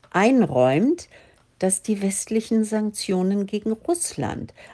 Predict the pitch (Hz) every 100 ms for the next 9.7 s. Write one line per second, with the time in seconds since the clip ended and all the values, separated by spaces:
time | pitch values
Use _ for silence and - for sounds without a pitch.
0 | - 151 156 165 170 165 151 147 151 143
1 | - 170 170 - 151 143 - 143 143 165
2 | - - 202 202 214 214 226 233 220 214
3 | - 214 220 208 214 226 - 196 - 180
4 | 196 185 170 151 151 160 - 202 220 208
5 | 202 220 277 - - - - 180 170 160
6 | - 147 147 143 147 135 160 185 196 -
7 | 214 208 - 208 - 240 240 - - 151
8 | 151 151 139 147 185 - 196 202 196 196
9 | 196 202 196 - 208 226